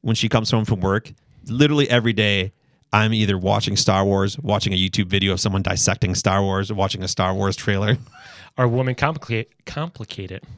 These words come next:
Speaker 2: Now that you
Speaker 1: I
Speaker 2: just
Speaker 1: don't
Speaker 2: talked
Speaker 1: think,
Speaker 2: about <laughs>
Speaker 1: I don't think any more than men. I, yes, but with the caveat that so are men.
Speaker 2: All right. Are rats cute?
Speaker 1: N-, hell no.
Speaker 2: Are you politically correct?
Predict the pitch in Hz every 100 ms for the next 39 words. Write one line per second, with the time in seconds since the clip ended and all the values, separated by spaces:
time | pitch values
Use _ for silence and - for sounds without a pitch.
0 | - - _ _ - - - - - _
1 | _ _ _ - - _ _ 110 104 104
2 | 202 262 - 294 - - - 185 220 311
3 | 320 190 185 165 147 123 123 127 123 113
4 | 101 92 98 - - _ 151 165 160 147
5 | 160 190 226 - - 151 147 139 131 139
6 | 139 139 139 135 - 120 117 - - 127
7 | 117 107 101 95 104 _ _ _ 104 95
8 | 95 98 _ _ _ - 107 113 117 -
9 | - 113 - - - _ 131 104 160 185
10 | 123 101 104 120 - 107 113 - - -
11 | 160 226 117 107 - 104 117 98 -